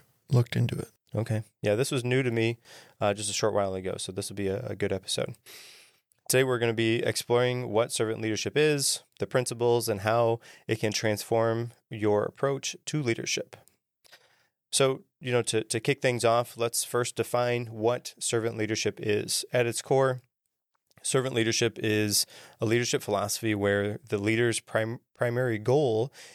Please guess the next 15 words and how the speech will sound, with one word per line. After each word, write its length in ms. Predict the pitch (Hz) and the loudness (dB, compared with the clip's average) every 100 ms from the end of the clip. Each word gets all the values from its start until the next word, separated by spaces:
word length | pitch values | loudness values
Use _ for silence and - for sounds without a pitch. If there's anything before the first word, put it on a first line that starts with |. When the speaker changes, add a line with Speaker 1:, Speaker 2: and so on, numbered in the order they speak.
| - | -8
Speaker 2:
is 140 | 117 | -6
to 140 | - 113 | -2 0
serve 720 | - - 120 127 131 131 113 | 2 2 2 2 -2 -4 -2
their 160 | 107 95 | 0 0
team 480 | - 139 135 135 - | 0 0 0 -4 -4
and 340 | 107 107 110 - - | 0 2 0 -4 -4
organization. 840 | 104 104 101 95 101 - 117 120 - _ _ _ _ _ _ _ - | -2 0 -2 0 0 -2 -8 -14 -20 _ _ _ _ _ _ _ -6
It 140 | 120 - | -6 -4
flips 480 | - 135 147 - - - - - | 2 2 2 -8 -10 -20 -20 -14
the 380 | 107 110 110 110 | 0 2 4 2
traditional 460 | - 117 127 127 110 | 0 0 2 2 2
leadership 400 | 113 139 - 110 | 2 0 -2 0
model 320 | 95 95 107 | 0 2 2
upside 320 | 107 - 110 | 0 0 0
down. 340 | 117 120 - | 0 -4 -8